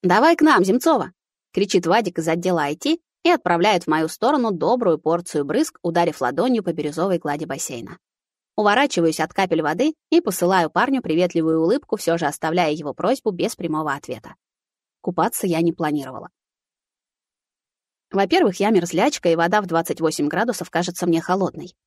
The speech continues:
Во-вторых, я беременна. Это хоть и не болезнь, но заставляет меня немного поменять ритм жизни на более медленный и осторожный. Не думаю, что бассейн как-то навредит малышу или мне, но я всё равно нервничаю и чувствую себя не очень уютно,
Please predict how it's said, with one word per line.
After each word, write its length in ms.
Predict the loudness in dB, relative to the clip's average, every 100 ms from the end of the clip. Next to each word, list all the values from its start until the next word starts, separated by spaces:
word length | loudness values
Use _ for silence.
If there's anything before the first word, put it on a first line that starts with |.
| _
Во-вторых, 500 | -4 -2 0 -2 -2
я 140 | -2 -2
беременна. 540 | -2 -2 -6 -10 -14 _ _ _ _ -2
Это 140 | 2
хоть 180 | 2 2
и 40 |
не 100 | 4
болезнь, 480 | 4 4 4 4 2
но 160 | 2 2
заставляет 560 | 0 0 0 2 2
меня 240 | 2 2 2
немного 400 | 2 2 0 -2
поменять 420 | 0 2 2 0
ритм 300 | -2 -2 -2
жизни 320 | -2 0 2
на 140 | 2 0
более 260 | -2 -2
медленный 480 | -2 -4 -2 -2 -2
и 180 | -4 -6
осторожный. 580 | -6 -6 -10 -10 -16 -18 _ _ _ _ -2
Не 120 | 4
думаю, 280 | 6 4 4
что 140 | 0
бассейн 360 | 0 0 0 0
как-то 240 | -2 0
навредит 400 | 0 2 0 0
малышу 400 | 2 2 0 0
или 160 | 0 2
мне, 240 | 2 0 -4 _ _
но 100 | 2
я 160 | 4 2
всё 200 | 0 2
равно 360 | 2 2 2
нервничаю 640 | 4 4 2 0 -2 0 -2
и 60 |
чувствую 400 | 0 -2 0 -2
себя 240 | -2 0 0
не 140 | 2
очень 320 | 2 0 0
уютно, 420 | 0 0 -2 -6